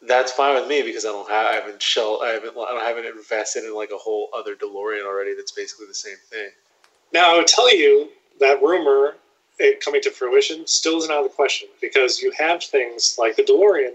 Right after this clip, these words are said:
Speaker 2: which sold out, right?
Speaker 1: Yeah.
Speaker 2: Um, but you have things like the Bat from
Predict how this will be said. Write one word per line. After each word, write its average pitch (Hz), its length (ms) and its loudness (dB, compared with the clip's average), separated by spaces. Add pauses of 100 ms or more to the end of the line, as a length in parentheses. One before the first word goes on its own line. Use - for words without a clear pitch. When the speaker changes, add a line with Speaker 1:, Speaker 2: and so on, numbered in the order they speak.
(100)
Speaker 2:
which 123 160 0
sold 120 300 4
out, - 160 -6 (380)
right? 117 280 0 (320)
Speaker 1:
Yeah. 104 220 -10 (220)
Speaker 2:
Um, 120 280 4 (200)
but 165 80 2
you 151 140 0
have 135 220 2
things 135 340 0
like 120 260 0 (400)
the - 200 0
Bat 151 520 -2 (180)
from 117 460 -2